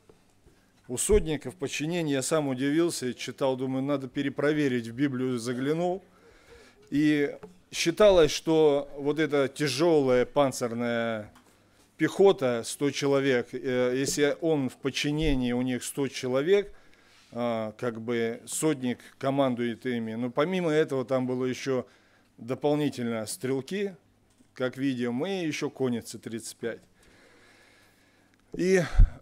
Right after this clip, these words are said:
я понимаю, что военные люди, я часто встречался, у меня был военрук, капитан,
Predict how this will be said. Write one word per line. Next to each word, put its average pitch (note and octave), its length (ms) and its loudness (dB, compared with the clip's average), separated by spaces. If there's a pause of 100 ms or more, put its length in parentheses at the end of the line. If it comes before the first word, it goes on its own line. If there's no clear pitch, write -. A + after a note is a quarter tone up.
я D3 140 -4
понимаю, E3 480 -2
что C#3 360 0
военные D3+ 460 2
люди, D3+ 260 0
я B2+ 320 0
часто C3 460 0
встречался, B2+ 840 -2
у A2+ 80 -4
меня A#2+ 300 -2 (220)
был B2+ 380 -2
военрук, C3+ 680 -2
капитан, A2+ 800 -4